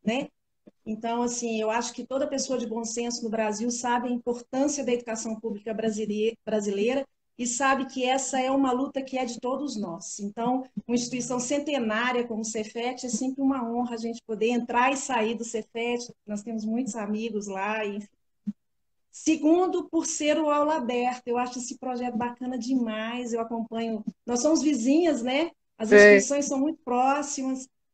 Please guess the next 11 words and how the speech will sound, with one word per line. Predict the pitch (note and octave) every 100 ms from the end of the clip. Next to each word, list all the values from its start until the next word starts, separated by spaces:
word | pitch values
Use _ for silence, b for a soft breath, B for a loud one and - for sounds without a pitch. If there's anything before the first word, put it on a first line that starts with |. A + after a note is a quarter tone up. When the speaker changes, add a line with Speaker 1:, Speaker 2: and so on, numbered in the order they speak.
| _ - -
Speaker 1:
e, | A#3+ B3 B3 A#3+ A#3+
e | B3+
eu | C4
acho | B3 B3+ C4+ - C#4 -
que, | - C4+ B3+
e | A#3+
é | C#4
um |
projeto | C#4 C4 C#4
de | C4+
extensão. | D#4 D#4 D4 A#3+ G#3 G#3